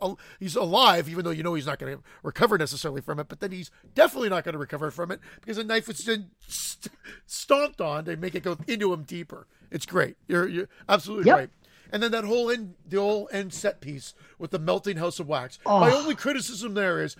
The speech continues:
Speaker 1: have you ever dipped your finger in a hot wax? It
Speaker 2: Oh,
Speaker 1: fucking
Speaker 2: fuck.
Speaker 1: is hot. And they're,
Speaker 2: Damn straight.
Speaker 1: they're just clawing their way through it. Okay, so
Speaker 2: Yeah,
Speaker 1: it's,
Speaker 2: you're
Speaker 1: it's
Speaker 2: right.
Speaker 1: lukewarm wax, but still, to get out of it, it's hot wax. It would be scalding them,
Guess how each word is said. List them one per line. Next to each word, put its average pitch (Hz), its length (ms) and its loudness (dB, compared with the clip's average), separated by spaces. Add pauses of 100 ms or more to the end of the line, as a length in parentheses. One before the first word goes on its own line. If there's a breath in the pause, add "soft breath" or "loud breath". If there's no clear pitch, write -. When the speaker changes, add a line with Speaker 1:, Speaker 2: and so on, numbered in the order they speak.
(140)
Speaker 1:
have 160 120 -10
you 226 100 0
ever 262 140 0
dipped 214 240 -8
your 226 80 -8
finger 214 360 -8
in 202 60 -4
a 190 80 -2
hot 175 200 -2
wax? 175 480 -6 (360)
It 359 180 0 (120)
Speaker 2:
Oh, 165 140 0
Speaker 1:
fucking 202 400 6
Speaker 2:
fuck. - 80 -12 (160)
Speaker 1:
is 190 160 0
hot. 202 320 6 (280 soft breath)
And 175 220 -2
they're, 254 440 10
Speaker 2:
Damn 156 220 2
straight. 151 260 2
Speaker 1:
they're 269 200 2
just 247 460 0 (340)
clawing 254 540 2
their 247 140 -2
way 226 260 6
through 180 340 -2
it. 180 140 0 (340 soft breath)
Okay, 185 240 0
so 160 220 8
Speaker 2:
Yeah, 185 80 12
Speaker 1:
it's, 202 80 12
Speaker 2:
you're 277 80 12
Speaker 1:
it's 285 80 12
Speaker 2:
right. 330 340 8
Speaker 1:
lukewarm 254 640 6
wax, 294 420 4 (460 soft breath)
but 226 160 -6
still, 202 300 2
to 180 100 -8
get 226 140 0
out 254 180 2
of 214 80 -4
it, 254 220 -4
it's - 260 -4
hot 226 340 2
wax. 170 380 0 (260 soft breath)
It 247 200 -2
would 214 140 -2
be 180 180 -8 (120)
scalding 269 680 2
them, 247 200 -4